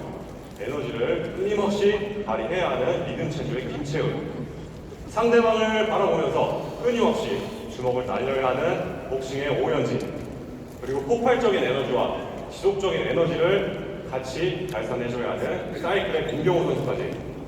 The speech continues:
각자의 종목에서 유산화와 함께 자신들의 성과를 나타내고 있죠. 자, 이런 선수들을 본다면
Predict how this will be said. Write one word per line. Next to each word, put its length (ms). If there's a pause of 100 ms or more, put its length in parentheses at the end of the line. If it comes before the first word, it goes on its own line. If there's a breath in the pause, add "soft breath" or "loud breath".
(840)
각자의 400
종목에서 720 (140)
유산화와 420
함께 440 (280)
자신들의 640
성과를 400 (200)
나타내고 420
있죠. 340 (1080)
자, 460
이런 640 (340)
선수들을 440
본다면 760